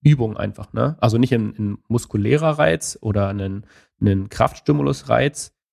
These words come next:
Klar auch neuronale Anpassung, aber es ist vor allen Dingen auch eine, eine Übung. Und ja, es ist eine neuronale Anpassung. Aber wenn die neuronale Anpassung ist, bei schweren Gewichten nicht auf Tiefe zu gehen, dann darf man nicht nur vergessen, dass man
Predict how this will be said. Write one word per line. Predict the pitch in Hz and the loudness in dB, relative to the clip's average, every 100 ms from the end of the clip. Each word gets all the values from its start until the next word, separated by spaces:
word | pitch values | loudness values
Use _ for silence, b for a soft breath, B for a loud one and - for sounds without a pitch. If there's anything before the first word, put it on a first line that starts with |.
| - | -2
Klar | - 113 - | 2 4 4
auch | 131 151 | 0 0
neuronale | 120 113 113 110 | 0 0 2 0
Anpassung, | 127 - 147 147 143 | -2 -2 -2 -2 -2
aber | 113 107 | -2 -2
es | |
ist | - | 0
vor | 123 - | 0 2
allen | 135 | 2
Dingen | 135 | 0
auch | 127 - | -2 -2
eine, | 120 117 | -2 -2
eine | 120 | -2
Übung. | 135 151 110 107 - - | 2 2 2 -8 -10 0
Und | 156 165 | 2 4
ja, | 139 - | 2 0
es | |
ist | 135 | 0
eine | 139 | 2
neuronale | 127 120 131 127 123 123 | 4 2 0 0 2 2
Anpassung. | 135 123 - - - B B B | 2 0 -2 -8 -18 B B B
Aber | 120 117 | 2 4
wenn | 160 | 4
die | 156 | 4
neuronale | 147 139 135 131 | 2 4 2 2
Anpassung | 143 160 131 113 110 | 0 0 0 0 -2
ist, | 139 156 - _ _ _ _ _ _ _ _ _ - | 0 -2 -8 _ _ _ _ _ _ _ _ _ 2
bei | 117 113 - | 2 2 -2
schweren | - 139 156 | 0 2 2
Gewichten | 131 - 139 | 0 0 -2
nicht | 127 | -4
auf | - | -4
Tiefe | - 151 | -6 -2
zu | 151 | 0
gehen, | 113 113 147 - _ _ _ _ _ _ - | 2 0 -2 -6 _ _ _ _ _ _ -2
dann | 113 | 2
darf | 120 135 | 4 4
man | 143 | 0
nicht | 131 | 0
nur | 131 | 0
vergessen, | 117 127 135 | 2 0 0
dass | 120 - | -2 -2
man | 117 117 113 | 0 0 -2